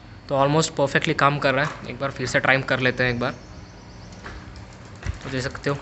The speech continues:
टायर तो घूम रहा है, मतलब perfectly tight हो चुका है disc brake। आप इसी तरह से आप हर एक cycle, कौन सा भी cycle हो, आपको अपने घर में ही जो है tight कर सकते हो, सिर्फ और सिर्फ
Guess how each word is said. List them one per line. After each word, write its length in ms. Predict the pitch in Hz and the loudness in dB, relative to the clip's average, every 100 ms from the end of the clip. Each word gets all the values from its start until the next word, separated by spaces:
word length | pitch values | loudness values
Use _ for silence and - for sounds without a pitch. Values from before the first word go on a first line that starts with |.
| - | 2
टायर 200 | 123 131 | 4 4
तो 120 | 139 | 2
घूम 240 | 131 135 | 2 4
रहा 100 | 131 | 4
है, 60 | 147 - - - - - - - - - - - - - - - - - - | 2 -2 -16 -14 -14 -14 -16 -18 -20 -20 -20 -20 -20 -20 -20 -8 -6 -6 -4
मतलब 300 | 131 151 165 - - - | 0 0 0 -4 -12 -2
perfectly 400 | 143 143 160 165 | 0 2 2 2
tight 220 | 151 147 143 | 4 6 6
हो 100 | 143 | 2
चुका 240 | 143 139 | 4 4
है 80 | 135 | 4
disc 200 | 127 123 | 4 2
brake। 220 | 139 135 | 2 4
आप 240 | 127 - - - - - | 2 0 -6 -8 -8 -6
इसी 200 | 139 180 | 0 2
तरह 220 | 180 170 | 4 4
से 120 | 165 165 | 4 4
आप 220 | 165 - | 4 2
हर 280 | - 143 156 | -2 6 8
एक 160 | 185 185 | 8 8
cycle, 420 | - 151 - 170 | 4 4 4 2
कौन 260 | 165 160 165 | 2 2 2
सा 140 | 180 | 0
भी 100 | 180 | 0
cycle 320 | 180 156 165 | 2 2 2
हो, 220 | 143 139 147 - - - - | 4 2 0 -8 -14 -12 -6
आपको 200 | 127 - | -4 -4
अपने 220 | 135 151 | -2 0
घर 180 | 139 139 | 2 2
में 160 | 139 156 | 2 2
ही 120 | 160 | 2
जो 180 | 156 151 | 4 4
है 180 | 151 175 - - - - - - | 4 0 -10 -16 -18 -18 -6 4
tight 220 | 147 143 | 4 6
कर 100 | 147 | 2
सकते 280 | 139 135 151 | 0 0 0
हो, 80 | 151 | 2
सिर्फ 300 | - 147 143 | 2 2 2
और 100 | 135 | 2
सिर्फ 360 | - 147 - | 2 0 -2